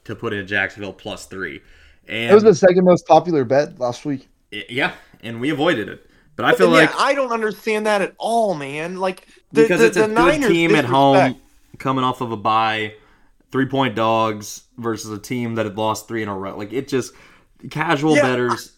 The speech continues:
Speaker 1: like us fall for that sort of shit. And we just
Speaker 3: But
Speaker 1: didn't
Speaker 3: I,
Speaker 1: last
Speaker 3: but
Speaker 1: week.
Speaker 3: okay, you said like us, and I think an important thing that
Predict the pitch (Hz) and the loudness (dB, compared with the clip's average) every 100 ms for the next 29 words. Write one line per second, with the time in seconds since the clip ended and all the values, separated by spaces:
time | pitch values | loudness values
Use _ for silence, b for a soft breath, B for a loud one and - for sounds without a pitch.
0 | - 117 110 117 113 - - _ - - | -8 -6 -4 -2 -2 -6 -14 _ -18 -2
1 | 120 110 110 95 - 110 90 - 92 71 | -2 0 -4 -8 -10 -12 -12 -12 -12 -12
2 | - _ _ - 110 120 117 277 277 285 | -18 _ _ -14 -8 -8 0 0 2 0
3 | - 254 254 269 180 - - 226 247 - | 2 0 0 0 -4 -6 -8 -8 -6 -2
4 | 262 185 180 208 214 208 196 139 - - | -2 0 -2 -2 -2 -2 -2 -4 -12 -20
5 | - 151 156 156 196 180 175 - 208 202 | -10 -6 -6 -8 -8 -6 -8 -2 -2 -4
6 | 175 202 180 156 | -8 -8 -8 -12